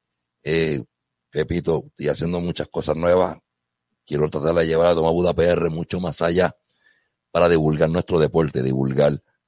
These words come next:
esto tan lindo que nosotros tenemos, de verdad, que no, otra gente sepan que nosotros también tenemos lo de nosotros. Que sí,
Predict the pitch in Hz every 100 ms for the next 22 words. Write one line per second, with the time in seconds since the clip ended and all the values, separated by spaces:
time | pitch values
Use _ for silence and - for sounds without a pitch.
0 | _ _ - 87 - 110 98 101 104 101
1 | 95 90 85 101 - 92 98 85 64 -
2 | _ _ _ _ _ _ _ - 69 71
3 | 78 78 - 64 64 _ _ _ _ _
4 | _ _ _ - - - 95 92 92 87
5 | 92 90 80 78 69 _ _ _ _ _
6 | _ 71 65 73 82 - 90 92 87 69
7 | 71 76 - _ _ _ - 71 69 65
8 | - 65 - - _ _ _ _ _ _
9 | - 80 - 95 98